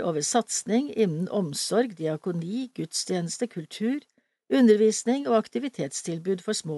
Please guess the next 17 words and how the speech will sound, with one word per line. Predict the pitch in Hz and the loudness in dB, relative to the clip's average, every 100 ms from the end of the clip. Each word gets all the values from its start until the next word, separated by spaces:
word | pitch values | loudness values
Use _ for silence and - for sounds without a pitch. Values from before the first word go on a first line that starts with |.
| 156 | -6
og | |
store. | - 156 113 90 _ _ _ _ _ _ _ _ _ _ _ _ _ _ _ _ 233 | -4 -6 -6 -12 _ _ _ _ _ _ _ _ _ _ _ _ _ _ _ _ 0
Du | |
stemmer | 240 190 220 190 | 4 6 6 4
regionalt | 175 170 196 196 214 285 - | 2 0 2 4 4 2 0
og | 190 | 0
nasjonalt | 170 151 156 160 202 277 - | 0 -2 -2 2 2 2 -2
ved | 190 | -4
å | |
stemme | - 214 156 139 | 0 0 0 -4
på | 180 | -2
medlemmer | 185 196 143 139 143 208 220 | 0 0 -2 -6 -2 -2 -2
til | |
bispedømmerådet | 185 202 - - 143 151 156 151 170 277 - | -4 -6 -6 -8 -6 -4 -4 -2 0 0 0
og | 175 | -2
kirkemøtet. | 208 - 180 - 143 127 - 98 - _ _ _ _ _ _ _ _ - | -2 -4 -6 -8 -10 -10 -12 -14 -16 _ _ _ _ _ _ _ _ 0
Bispedømmerådet | 247 - - 175 165 170 170 160 226 | 2 2 0 0 2 2 2 2 4